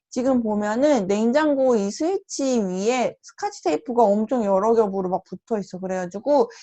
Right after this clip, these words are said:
얘를 끄지 못하게 여기를 딱 고정을 시켜 놓으셨어요. 그리고 <laughs> 이 위에 빨강색으로 매직으로 칠해 놓으셨어. 이거 절대, 절대 누르지 마시오.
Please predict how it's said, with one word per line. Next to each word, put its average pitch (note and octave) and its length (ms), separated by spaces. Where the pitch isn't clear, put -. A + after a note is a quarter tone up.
얘를 A3+ 520
끄지 G#4 340
못하게 A3+ 500
여기를 F#3 360
딱 - 200
고정을 A#3 640
시켜 - 320
놓으셨어요. F#3 500
그리고 F3+ 240
<laughs> - 440
이 C4+ 60
위에 B3+ 560
빨강색으로 A4 960
매직으로 A#3+ 760
칠해 G#4+ 400
놓으셨어. A#3+ 520
이거 G3+ 260
절대, A3+ 560
절대 C#4+ 400
누르지 A#3+ 500
마시오. G#3+ 580